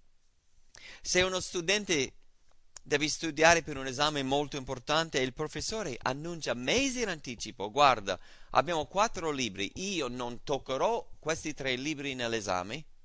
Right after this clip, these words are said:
ma questo libro sarà l'unico libro usato e so che alcuni di voi avete problemi di soldi, allora ho comprato una copia per ciascuno, ecco, a ciascuno di voi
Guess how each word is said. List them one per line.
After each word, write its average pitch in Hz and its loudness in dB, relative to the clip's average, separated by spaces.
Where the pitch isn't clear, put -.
ma 139 6
questo 240 2
libro 123 0
sarà 123 6
l'unico 185 0
libro 117 -2
usato 107 0
e - 0
so 214 2
che 170 2
alcuni 160 -2
di 151 -2
voi 139 2
avete 127 -4
problemi 117 -4
di 123 -6
soldi, 180 -4
allora 107 0
ho 131 -6
comprato 135 -2
una 123 -6
copia 120 -10
per 110 -10
ciascuno, 107 -6
ecco, 98 -4
a 87 -10
ciascuno 165 -6
di 135 -6
voi 104 -6